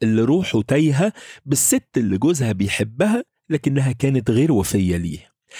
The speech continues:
هي بتقول: "أذهب وراء محبي الذين يعطون خبزي ومائي". طيب، ده اللي بيحصل لما نبعد عن الله،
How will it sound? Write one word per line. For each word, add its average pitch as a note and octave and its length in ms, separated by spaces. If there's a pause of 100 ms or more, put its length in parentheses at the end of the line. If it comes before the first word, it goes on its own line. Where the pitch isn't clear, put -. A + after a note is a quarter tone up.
(160)
هي G#3+ 180
بتقول: F#3+ 520 (460)
"أذهب E3 400
وراء C#3 520
محبي A2 800 (320)
الذين E3 400
يعطون C#3 600
خبزي G2 680
ومائي". A#2 640 (440)
طيب، C#3 300 (320)
ده F3+ 80
اللي C4 120
بيحصل D#3+ 520
لما G#2 160
نبعد A2+ 320
عن G2 160
الله، G2 380